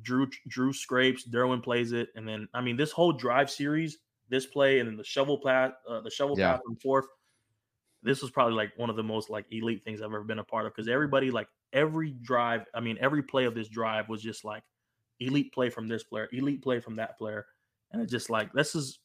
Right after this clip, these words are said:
Speaker 1: things like this is, is why you play the game.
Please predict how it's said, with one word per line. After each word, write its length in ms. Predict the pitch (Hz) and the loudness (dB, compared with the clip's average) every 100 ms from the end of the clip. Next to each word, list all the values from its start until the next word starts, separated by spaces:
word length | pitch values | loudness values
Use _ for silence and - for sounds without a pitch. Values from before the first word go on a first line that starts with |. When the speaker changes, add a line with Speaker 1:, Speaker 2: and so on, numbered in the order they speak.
| _ _ - | _ _ 2
Speaker 1:
things 220 | 175 160 | 4 4
like 160 | 135 | 4
this 200 | 131 131 | 4 2
is, 220 | 123 110 107 | 2 -2 -4
is 200 | 117 110 | -6 -4
why 180 | 113 117 | 0 0
you 120 | 117 | 0
play 180 | - 113 | -2 -4
the 60 | 110 | -4
game. 260 | 110 107 | -8 -10